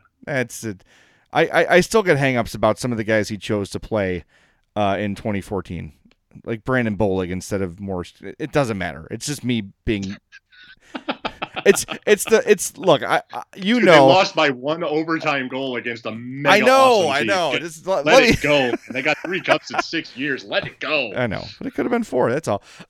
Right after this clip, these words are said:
Speaker 1: I'm just saying. No, it, just let me, you know, y-, you know me. I'm in this weird, like,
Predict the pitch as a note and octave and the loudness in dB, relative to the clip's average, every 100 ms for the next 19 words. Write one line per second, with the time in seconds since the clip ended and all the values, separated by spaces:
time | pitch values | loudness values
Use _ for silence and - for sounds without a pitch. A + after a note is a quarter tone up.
0 | - A#3 A3+ G#3 - C3 G2+ G2 - D3+ | 2 4 4 0 2 2 2 -2 4 4
1 | B2 G#2 B2 E3 E3+ F3 D3 A2 C3 G#2 | 4 -2 -4 -8 -4 -4 -4 -4 -2 -2
2 | - - - - A3+ A3+ G3 E3 C3 D3+ | -4 -12 -8 -2 2 2 4 4 4 2
3 | D3+ A#2 A2 C3+ C#3+ C#3 A#2+ A2+ G2+ | 0 -4 -2 2 4 2 4 2 2